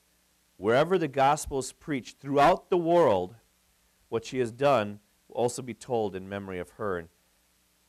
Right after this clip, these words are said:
Christ is not only prophesying his death to come shortly, he's also prophesying that this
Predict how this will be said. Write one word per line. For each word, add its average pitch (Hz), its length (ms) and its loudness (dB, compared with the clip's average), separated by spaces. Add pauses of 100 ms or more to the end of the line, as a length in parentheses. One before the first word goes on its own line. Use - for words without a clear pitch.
(240)
Christ 113 280 -2
is 104 100 -10
not 117 180 0
only 120 160 -4
prophesying 113 680 -2
his 98 160 -12
death 120 460 0
to - 80 -20
come 110 460 -2 (1000)
shortly, 104 580 -4 (560)
he's 107 220 -14
also 120 580 0 (160)
prophesying 110 640 0
that 104 180 -8
this 110 300 -10